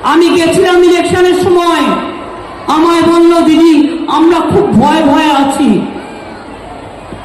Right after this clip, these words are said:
আপনারা চান এনআরসি হোক? আপনারা চান কে হোক? শুনুন, দশ জনের ছবি দিয়ে লাগিয়ে দিয়েছে ওটা বিজ্ঞাপন। যেমন বলে না,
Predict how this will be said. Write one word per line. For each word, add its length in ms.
আপনারা 400
চান 360
এনআরসি 460
হোক? 400
আপনারা 540
চান 420
কে 100
হোক? 760
শুনুন, 520
দশ 380
জনের 340
ছবি 300
দিয়ে 540
লাগিয়ে 500
দিয়েছে 260
ওটা 120
বিজ্ঞাপন। 840
যেমন 320
বলে 200
না, 420